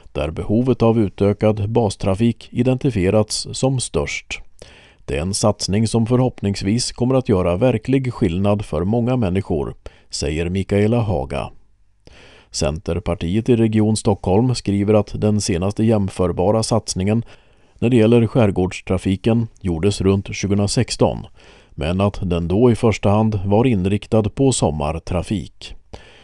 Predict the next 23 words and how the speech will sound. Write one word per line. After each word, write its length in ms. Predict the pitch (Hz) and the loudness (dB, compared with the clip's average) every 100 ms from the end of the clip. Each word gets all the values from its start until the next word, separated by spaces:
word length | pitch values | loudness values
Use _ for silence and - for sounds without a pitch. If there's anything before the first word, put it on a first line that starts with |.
| - | -14
Den 180 | - 69 | -8 -6
nu 140 | 76 95 | -4 0
beslutade 600 | 107 - 104 - 110 113 | 0 2 0 2 0 0
förstärkningen 760 | 123 98 101 101 113 117 123 - | 0 2 2 2 2 2 0 -4
är 120 | 131 | -2
däremot 480 | 110 92 110 117 113 | 0 2 4 2 2
inriktad 600 | 104 87 95 - 110 107 | 0 0 -2 2 2 2
för 140 | - | 0
att 140 | 117 - | 0 0
förbättra 600 | 90 80 98 - 95 95 | -2 0 -2 0 0 0
resandet 600 | 107 92 - 110 127 - | 0 0 0 0 0 -2
för 240 | - 127 | 0 0
bofasta 720 | 143 127 - 101 98 - 101 - _ | 4 2 2 0 0 0 -2 -2 _
under 360 | - 120 123 131 | 0 2 4 4
hela 320 | 107 85 76 | 2 0 0
året. 640 | 76 82 85 60 - - - - _ _ - - - - - | -2 -2 -4 -6 -12 -18 -20 -20 _ _ -20 -20 -20 -20 -12
Den 180 | - 78 | -6 -4
andra 360 | 76 76 76 76 | -4 -4 -4 -4
april 460 | - 90 107 123 | -2 2 4 4
startade 560 | - 113 90 - 101 113 | 4 4 4 2 2 4
den 200 | 113 117 | 4 2
nya 240 | 104 98 | 2 2
tidtabellen, 760 | 101 110 - 92 92 104 123 | 2 0 0 0 2 2 2